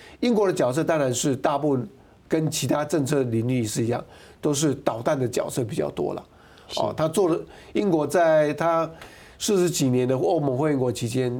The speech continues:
Speaker 1: 对共同预算做了一个非常错误的示范，就是他回头跟欧洲人要钱回去。
Speaker 2: 嗯哼。
Speaker 1: 哦，那这个一九八四年的枫丹白露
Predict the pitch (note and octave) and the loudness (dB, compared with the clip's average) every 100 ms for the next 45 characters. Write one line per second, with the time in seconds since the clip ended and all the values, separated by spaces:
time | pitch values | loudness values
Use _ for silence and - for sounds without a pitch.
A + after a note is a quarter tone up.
0 | A2 F#3 D3 - D#3 D3+ C#3 C#3 B2 F#3 | -2 0 2 2 0 0 0 0 0 2
1 | D3 D3 C3+ F3+ D#3+ C3+ E3 D3+ B2+ A#2+ | 2 2 0 0 -2 -2 0 0 0 0
2 | C#3+ A#2 B2 - - - - - E3 D#3+ | -2 0 -2 -4 -16 -20 -20 -4 -2 0
3 | D#3+ D#3+ C#3 F3+ - A#2+ B2+ A#2+ - - | 0 0 0 0 0 -2 0 -2 -8 -20
4 | - - - - F3 F3 F3+ E3+ E3 C#3+ | -20 -20 -20 -2 0 0 0 0 2 2
5 | C#3 G#3 D3 - A2 G2+ G#2+ G#2+ - - | 0 0 -2 -2 -4 -2 -4 -2 -4 -4
6 | - A2 G#2 F#2+ G2+ - - - - - | -8 -12 -12 -8 -6 -6 -8 -20 -20 -20
7 | - - D#3+ D#3+ F#3 F3 G3+ D#3+ F3+ E3 | -10 0 0 2 2 2 2 2 2 0
8 | E3+ F3+ C#3 B2 B2+ B2 D#3+ D#3+ D3 C3+ | 2 2 2 2 0 0 0 0 2 0
9 | C3+ C3+ | 2 0